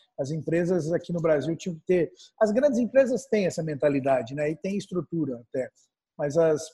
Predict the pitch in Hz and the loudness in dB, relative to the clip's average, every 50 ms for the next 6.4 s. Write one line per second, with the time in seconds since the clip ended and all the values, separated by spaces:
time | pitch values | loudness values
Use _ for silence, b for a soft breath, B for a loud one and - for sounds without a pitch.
0 | _ - 170 151 - - 170 175 185 175 160 135 156 156 156 160 160 156 156 135 | _ -10 -10 -10 -6 -4 -2 -2 0 0 -2 -4 -4 -4 -2 -2 -2 -2 -2 -4
1 | 143 151 135 - - 156 160 165 175 165 - - - 175 156 _ - 180 175 156 | -4 -8 -10 -8 -4 -4 -2 -2 -4 -6 -8 -8 -12 -12 -10 _ -6 -6 -6 -6
2 | - 180 151 - 175 165 165 160 - 185 175 170 151 170 156 151 160 165 170 - | -6 -8 -8 -6 -4 -4 -4 -4 -4 -6 -6 -4 -2 -2 0 2 2 2 2 0
3 | - b b b b b _ - 160 170 - - 202 190 180 165 170 175 170 - | -8 b b b b b _ -10 -10 -6 0 2 2 2 2 2 0 0 0 2
4 | 190 175 175 147 175 208 208 165 165 165 160 156 156 143 135 - - 147 123 - | 2 2 4 4 4 2 2 2 2 2 2 2 2 0 -2 -4 -6 -6 -6 -6
5 | 123 - - - 123 117 113 117 123 135 - _ - - 233 214 226 - 302 233 | -8 -8 -8 -10 -8 -8 -10 -12 -14 -18 -20 _ -14 -8 -4 -4 -2 -2 -4 -8
6 | - 254 233 220 220 214 208 | -6 -4 0 4 4 4 4